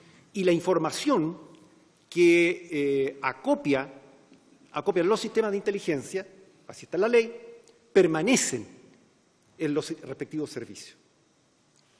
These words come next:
En el caso de las policías, con las obligaciones legales que usted ya señaló, y en el caso de las Fuerzas Armadas, básicamente para preservar nuestra seguridad territorial en caso de verse esta amenazada. Entonces,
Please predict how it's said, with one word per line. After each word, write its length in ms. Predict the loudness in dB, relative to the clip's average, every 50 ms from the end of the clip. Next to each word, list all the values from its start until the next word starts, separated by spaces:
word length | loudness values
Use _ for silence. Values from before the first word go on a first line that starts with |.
| _ _ _ _
En 80 | -18 -18
el 100 | -16 -10
caso 220 | -10 -8 -4 -2
de 60 | 0 0
las 100 | 0 2
policías, 500 | 2 0 0 2 0 -2 -2 -2 -6 -8 -16 -20 -20 -20 -20 _ _ _ _ _ _ _ _ _ _ _ _ _ _ _ _ _ _ _
con 160 | -8 -6 -6
las 100 | -6 -8
obligaciones 420 | -8 -8 -8 -8 -8 -6 -8 -6
legales 280 | -6 -4 -6 -6 -6 -8
que 60 | -14
usted 160 | -12 -10 -8
ya 120 | -8 -8 -8
señaló, 420 | -10 -8 -8 -8 -8 -8 -10 -10 -14 -14
y 60 | -14 -12
en 60 | -12
el 60 | -10
caso 240 | -12 -12 -12 -10 -10
de 80 | -10
las 80 | -10 -10
Fuerzas 280 | -12 -14 -12 -10 -10 -10
Armadas, 360 | -8 -10 -10 -12 -12 -14 -18 -20 _ _ _ _
básicamente 600 | -6 -6 -6 -6 -6 -8 -8 -8 -10 -10 -12 -14
para 160 | -12 -12 -12
preservar 360 | -12 -12 -10 -10 -10 -8 -10
nuestra 300 | -10 -12 -14 -14 -16 -20 -20 -20 -20 -20 -20 _ _ _ _ _ _ _
seguridad 560 | -12 -10 -8 -8 -6 -6 -6 -6 -6 -8 -12 -18 -20 _ _ _ _ _ _
territorial 600 | -14 -12 -10 -6 -4 -4 -2 -2 -2 -4 -4 -8 -14 -20 -20 -20 -20 _ _ _ _ _ _ _ _ _ _ _ -20 _ _ _ _ _ _ _ _ -20 -20 -16 -10
en 140 | -10 -10 -8
caso 300 | -6 -6 -8 -6 -4 -6
de 80 | -4
verse 380 | -4 -6 -6 -8 -10 -12 -12 -14 -14 -18
esta 360 | -18 -14 -12 -12 -12 -12 -10 -10
amenazada. 480 | -8 -8 -8 -8 -10 -12 -14 -16 -18 -20 _ _ _ _ _ _ _ _ _ _ _ _ _ _ _ _ _ -8
Entonces, 540 | -8 -2 -2 -2 -2 0 -2 -4 -4 -6